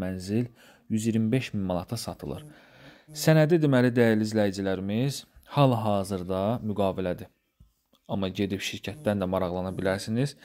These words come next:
Kupçalar pay, bu yaxınlarda paylanılacaq, veriləcək kupçalar. Hal-hazırda müqavilədir, yəni şirkətdən də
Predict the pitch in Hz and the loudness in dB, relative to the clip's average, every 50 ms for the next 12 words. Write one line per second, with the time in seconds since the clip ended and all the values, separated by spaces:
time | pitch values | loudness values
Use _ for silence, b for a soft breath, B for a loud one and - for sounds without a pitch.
0 | B B B B B B B B B B - - - - - - 117 107 110 110 | B B B B B B B B B B -12 -12 -10 -6 2 4 6 6 6 6
1 | 107 110 - 120 107 107 117 117 113 101 98 - - 101 95 92 92 90 - 98 | 4 2 2 4 4 4 4 4 2 2 2 0 -6 -6 -6 -4 -6 -6 -6 -10
2 | - - 110 104 101 101 101 98 95 98 98 101 113 117 127 143 147 147 - _ | -6 -2 -2 0 0 0 0 0 -2 -4 -2 2 4 4 4 4 2 0 -8 _
3 | _ _ _ _ _ _ _ _ - 107 101 101 101 101 101 98 113 113 110 110 | _ _ _ _ _ _ _ _ -6 -4 -4 -2 -2 -2 -2 -2 0 -2 -2 -2
4 | - 117 - - 120 120 123 127 123 139 139 b b b b b b b b b | -6 -8 -4 0 0 2 2 2 2 0 -4 b b b b b b b b b
5 | b b - 104 107 110 110 107 107 104 98 104 104 101 101 - 104 104 104 104 | b b -2 2 4 4 4 4 2 0 0 0 -2 -2 -2 0 2 2 2 2
6 | 107 107 113 113 120 135 139 143 139 117 113 110 110 - - 113 107 - 117 - | 2 0 0 0 0 0 0 0 -2 -6 -10 -14 -14 -14 -14 -14 -12 -12 -14 -14
7 | - - 113 110 107 101 98 | -6 -4 -4 -2 -2 -4 -6